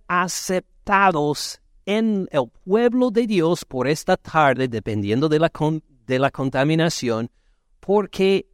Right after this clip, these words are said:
habían tocado y han comido, ingerido algo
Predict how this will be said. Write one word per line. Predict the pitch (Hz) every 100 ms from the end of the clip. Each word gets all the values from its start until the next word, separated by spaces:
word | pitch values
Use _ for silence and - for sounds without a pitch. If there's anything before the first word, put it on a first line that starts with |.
| _
habían | 135 135 135 170 180 175
tocado | - 127 123 - 202 254 196 135 135
y | 127
han | 127 151
comido, | 120 - 139 135 202 294 247 123 113
ingerido | 202 190 - - 170 165 226 285 175 135 131 -
algo | 180 185 196 185 202 196